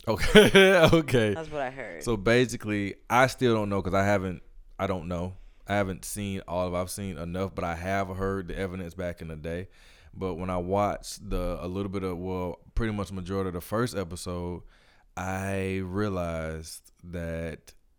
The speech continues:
Speaker 1: the person he killed was basically his, allegedly killed was p-,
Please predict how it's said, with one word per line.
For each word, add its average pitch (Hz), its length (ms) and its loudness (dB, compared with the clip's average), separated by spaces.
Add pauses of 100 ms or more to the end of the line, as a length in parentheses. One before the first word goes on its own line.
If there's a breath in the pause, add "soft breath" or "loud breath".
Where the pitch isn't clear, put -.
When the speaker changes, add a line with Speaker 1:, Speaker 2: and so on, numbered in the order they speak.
(380)
Speaker 1:
the 87 180 -10
person 113 440 2
he 92 140 -4
killed 107 440 -2
was 87 380 -6 (360)
basically 107 580 -4
his, 90 300 -8
allegedly 101 640 2
killed 95 320 -4
was 87 180 -6
p-, - 140 -4